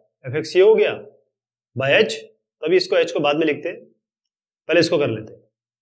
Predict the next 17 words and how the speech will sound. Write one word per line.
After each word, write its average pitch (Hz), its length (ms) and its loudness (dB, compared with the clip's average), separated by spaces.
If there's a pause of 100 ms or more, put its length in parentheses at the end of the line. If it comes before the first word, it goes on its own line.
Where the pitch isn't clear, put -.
(100)
इसको 160 160 -6
कैसे 165 220 -2
करेंगे, 160 240 0 (1300)
इसको 151 180 -4
यहाँ, 151 280 -2
इसको 156 180 -6
यहाँ, 170 180 -2
तो 160 60 -2
ये 156 80 -2
multiply 139 320 -4
होगा 139 200 -6
अंदर, 139 180 -10 (380)
root 135 320 -6
x 180 220 -4 (1400)
minus 139 440 -2 (840)
root 143 300 -4
x - 200 -4